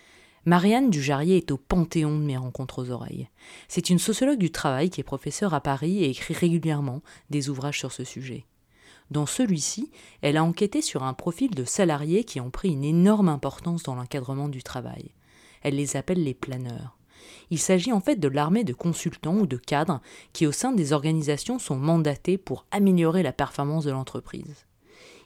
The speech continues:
Ils et elles traquent les poches d'inefficacité et inventent des process et dispositifs standardisés pour travailler de façon plus rentable. Dans l'extrait que je vais vous lire,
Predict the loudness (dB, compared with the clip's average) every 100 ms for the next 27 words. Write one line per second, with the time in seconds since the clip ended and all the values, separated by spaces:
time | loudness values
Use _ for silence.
0 | -4 -2 -2 -2 2 2 2 -2 -2 -2
1 | -2 -4 -2 2 2 2 2 2 2 0
2 | 0 -2 -4 -2 -2 -6 -20 -4 2 4
3 | 4 4 4 0 -2 -2 -2 -2 -2 -4
4 | -4 -2 0 0 0 -2 -6 -8 -6 0
5 | 2 4 2 0 -4 -6 -6 -8 -20 -10
6 | -10 -4 -2 0 0 -2 -4 -6 -8 -6
7 | -6 -6 -8 -10 -8 -12 -14 _ _ _
8 | _ _ -4 0 2 0 -2 -2 0 0
9 | -2 0 0